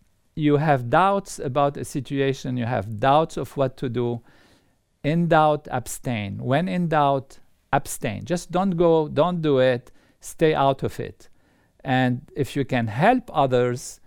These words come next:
that, to the contrary, you will reap good karma, good positivity. And therefore, you will be able to have a good effect from saying to somebody who is, are,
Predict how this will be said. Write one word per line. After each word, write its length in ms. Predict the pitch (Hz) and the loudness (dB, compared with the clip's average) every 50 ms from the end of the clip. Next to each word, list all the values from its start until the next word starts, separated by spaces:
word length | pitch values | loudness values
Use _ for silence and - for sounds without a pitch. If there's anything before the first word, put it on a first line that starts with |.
| - _ _ _ _ _ | -20 _ _ _ _ _
that, 480 | - 120 147 165 180 175 - - - - | 0 4 4 6 4 4 0 -6 -12 -8
to 80 | - 156 | -6 -4
the 140 | 135 147 147 | -4 -4 -2
contrary, 540 | - 202 226 247 - - 165 139 123 131 127 | -2 -2 -2 -2 -2 0 0 0 0 0 -2
you 220 | 135 156 160 170 | 0 2 4 4
will 220 | 175 170 165 151 143 | 6 6 4 2 2
reap 380 | 147 156 165 180 185 - - - - 151 131 | 2 4 4 4 4 2 -2 -6 -10 -4 0
good 560 | 131 180 196 175 143 - - - - - - - | 2 2 2 2 0 -6 -16 -20 -20 -20 -6 0
karma, 460 | - 139 123 120 117 117 107 104 113 113 | 2 2 2 2 0 -2 -2 -4 -2 0
good 240 | 151 170 160 - | 0 0 0 0
positivity. 920 | - 139 123 117 135 123 - - 147 123 139 131 107 - - 117 110 113 117 - _ _ _ _ _ - | 0 0 0 2 0 0 0 0 0 2 2 0 -4 -4 -8 -10 -10 -12 -14 -16 _ _ _ _ _ -6
And 200 | - 131 120 117 | -2 -2 2 4
therefore, 640 | 139 139 147 139 - - - 143 135 135 135 135 139 | 6 6 6 4 0 0 2 4 4 4 4 2 0
you 160 | 135 139 143 | -2 -2 0
will 180 | 139 139 131 127 | 0 0 0 0
be 180 | 127 135 135 | 0 -2 -2
able 440 | 139 143 160 170 160 170 165 156 151 | 0 2 2 2 2 2 2 0 0
to 500 | - - 151 147 139 139 135 135 135 - _ - | -2 -2 0 2 4 4 4 4 2 -2 _ -6
have 540 | 131 160 180 175 170 160 160 151 - - - | 0 2 4 4 6 4 2 0 -4 -10 -8
a 100 | - 147 | -6 -6
good 420 | 135 123 180 240 277 285 220 175 - - _ - | -2 0 0 0 0 -2 -8 -14 -16 -18 _ -2
effect 560 | 170 160 151 - - 127 113 110 110 - - - - _ - | 0 0 0 0 0 2 2 0 -2 -4 -12 -20 -20 _ -18
from 440 | 160 - - 139 131 131 127 127 127 | -14 -8 -2 2 4 4 4 2 0
saying 640 | 117 - - 170 156 147 139 135 131 127 127 123 117 - _ _ _ _ _ _ _ - | -2 -2 -2 0 2 2 2 2 2 0 0 -2 -4 -8 _ _ _ _ _ _ _ -4
to 100 | 147 127 | -4 -2
somebody 540 | - - 160 160 160 135 117 110 110 120 120 | 0 2 2 2 2 2 0 0 0 0 0
who 180 | 139 143 127 | 0 0 -2
is, 120 | 117 110 139 | 0 2 4
are, 260 | 123 120 123 123 | 4 4 4 2